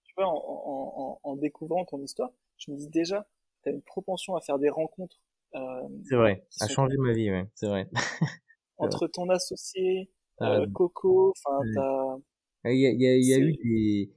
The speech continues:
Speaker 2: et parce que, en plus, je, je suis rentré à Paris.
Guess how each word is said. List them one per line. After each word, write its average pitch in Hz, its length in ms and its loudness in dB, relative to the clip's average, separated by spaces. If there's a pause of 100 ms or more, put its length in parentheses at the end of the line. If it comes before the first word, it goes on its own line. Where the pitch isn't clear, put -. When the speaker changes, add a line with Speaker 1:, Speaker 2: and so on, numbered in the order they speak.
(140)
Speaker 2:
et 127 60 -2
parce - 180 -2
que, - 100 0
en 127 180 0
plus, 170 140 -4
je, - 260 -6
je - 60 -10
suis - 160 0
rentré 131 340 0
à 131 80 4
Paris. 120 420 0